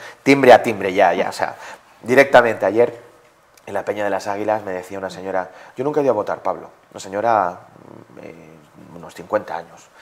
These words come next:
"Yo nunca he ido a votar, vamos a ir a votar porque te voy a dar una oportunidad, a ver si es verdad que haces algo". Bueno, pues se lo agradezco, ¿no?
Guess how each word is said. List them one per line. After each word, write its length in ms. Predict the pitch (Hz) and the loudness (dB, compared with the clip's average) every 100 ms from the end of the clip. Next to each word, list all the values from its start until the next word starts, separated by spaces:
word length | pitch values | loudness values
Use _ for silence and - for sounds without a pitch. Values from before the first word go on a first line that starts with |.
| - - - | -20 -16 -8
"Yo 100 | 123 | -4
nunca 200 | 143 135 | 0 0
he 60 | |
ido 80 | 110 | 0
a 20 | |
votar, 240 | 92 90 82 - _ _ | -4 -8 -16 -20 _ _
vamos 180 | 110 117 | -6 -4
a 40 | |
ir 80 | 113 | -2
a 40 | |
votar 280 | 110 110 139 | -2 -2 -2
porque 160 | 104 95 | -4 -6
te 80 | 104 | -2
voy 100 | 98 | 0
a 60 | |
dar 80 | 95 | -2
una 180 | 92 92 | -6 -10
oportunidad, 480 | 90 - 82 80 80 | -10 -16 -18 -14 -8
a 40 | |
ver 100 | 104 | -8
si 100 | - | -8
es 80 | 107 | -8
verdad 180 | 104 117 | -6 -6
que 100 | 98 | -8
haces 180 | 95 | -12
algo". 160 | 85 78 | -14 -12
Bueno, 200 | 82 113 - | -12 -12 -12
pues 140 | 90 | -14
se 100 | 92 | -8
lo 60 | 87 | -4
agradezco, 360 | 87 - - | -2 -4 -6
¿no? 140 | 98 | -10